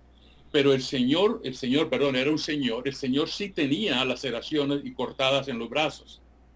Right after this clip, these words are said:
y, y me las mostraba y yo las veía. Pues era un espíritu de otra vida, cuando vivían en Arabia por allá en el año mil cuatrocientos, y yo creo que era real.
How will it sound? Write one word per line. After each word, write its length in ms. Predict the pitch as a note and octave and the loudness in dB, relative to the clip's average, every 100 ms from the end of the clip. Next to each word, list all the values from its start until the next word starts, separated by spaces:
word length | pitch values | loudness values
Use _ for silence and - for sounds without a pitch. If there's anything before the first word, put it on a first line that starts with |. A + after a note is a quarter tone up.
| _ - _ | _ -20 _
y, 220 | - - B2+ | -10 -6 -2
y 60 | |
me 120 | A#2 | -2
las 140 | A#2+ A#2+ | -2 -4
mostraba 500 | B2 - D#3 G3 A#2+ | -4 -2 0 2 0
y 140 | A2 | -2
yo 120 | A#2 | -4
las 160 | C3 A#2+ | -4 -4
veía. 400 | A2+ E3 D3+ - - - - - - - - - | -4 -2 -2 -4 -12 -20 -20 -20 -20 -20 -10 -2
Pues 160 | C3+ | 0
era 160 | D3 E3+ | 2 0
un 80 | F3+ | -2
espíritu 520 | E3 - E3 D#3+ D#3+ | -6 -6 -6 -4 0
de 100 | C#3 | 2
otra 260 | D3 D#3+ D#3 | 2 -2 -4
vida, 420 | C#3 G#2+ - - - - - - - - - - - - - - - | -2 -2 -6 -10 -20 -20 -20 -20 -20 -20 -20 -20 -20 -20 -20 -20 -6
cuando 260 | B2+ B2 A#2 | -2 -2 -2
vivían 320 | A#2 C3+ D3 | 0 0 2
en 120 | C3+ | 0
Arabia 480 | A2+ B2+ C3+ C#3 C3+ | 0 0 2 0 0
por 140 | A#2 | -2
allá 160 | A2 A#2+ | -2 -2
en 100 | B2+ | -2
el 120 | A#2+ | -2
año 240 | A#2+ B2+ | -2 0
mil 180 | B2 B2 | 0 -2
cuatrocientos, 840 | C3 A#2+ - - A#2+ G2+ - G2 - - - - - | -4 -8 -10 -8 -6 -8 -10 -18 -18 -20 -20 -20 -6
y 140 | C3 | 0
yo 160 | C3+ C#3 | 0 2
creo 240 | D3 C#3+ | 0 -2
que 160 | C3+ A2+ | 0 0
era 140 | A#2 | 0
real. 440 | A2+ A2 G#2 G2+ | -2 -8 -10 -10